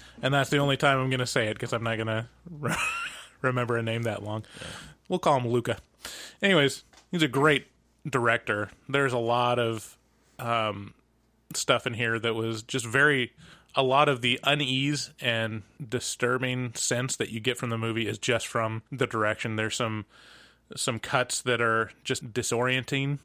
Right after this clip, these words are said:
Speaker 1: and, um, like, jump cuts where the person was at one place in the room and now they're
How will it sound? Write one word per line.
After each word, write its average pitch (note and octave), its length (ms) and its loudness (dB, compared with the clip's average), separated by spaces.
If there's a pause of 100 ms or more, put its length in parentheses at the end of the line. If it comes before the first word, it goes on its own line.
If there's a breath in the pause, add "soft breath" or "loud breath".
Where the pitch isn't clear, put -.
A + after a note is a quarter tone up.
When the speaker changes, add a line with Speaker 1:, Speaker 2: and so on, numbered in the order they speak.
(240)
Speaker 1:
and, A2+ 460 -2 (240)
um, - 280 -10 (100)
like, G#2 200 -10
jump A2+ 240 -2
cuts A2 280 -4
where G#2 340 0 (840 loud breath)
the A#2 180 -6
person A2+ 640 -2
was A#2 180 -4
at A2+ 80 0
one A2+ 180 -4
place A2+ 260 -2
in A#2 60 -8
the G#2 80 -4
room G#2+ 200 -2
and G#2+ 60 -6
now G#2 160 -2
they're G#2 220 -4